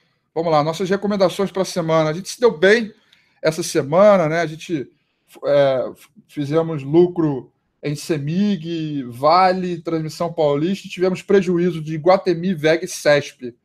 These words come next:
né? Esse relatório de swing trade você pode consultar na sala de análise, é, da CLIA Corretora em tempo real lá, tá?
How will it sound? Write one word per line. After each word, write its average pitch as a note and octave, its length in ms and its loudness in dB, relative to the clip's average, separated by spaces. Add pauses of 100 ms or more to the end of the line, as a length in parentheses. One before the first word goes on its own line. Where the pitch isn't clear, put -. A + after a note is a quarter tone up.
(440)
né? D3 420 -2
Esse C#3+ 280 -6
relatório D#3 480 4
de D3+ 100 -16
swing D#3 240 -10
trade C#3+ 300 -4
você D#3 200 -10
pode D3+ 280 -4
consultar D3 640 0 (400)
na D3 180 0
sala C3+ 420 2
de C#3 120 -2
análise, B2+ 600 -4 (360)
é, A#2+ 1040 2
da C#3 180 2
CLIA D3+ 340 2
Corretora D3 560 2
em C#3 120 -6
tempo D3+ 340 -2
real C3+ 400 6
lá, A#2 420 0
tá? E3 320 0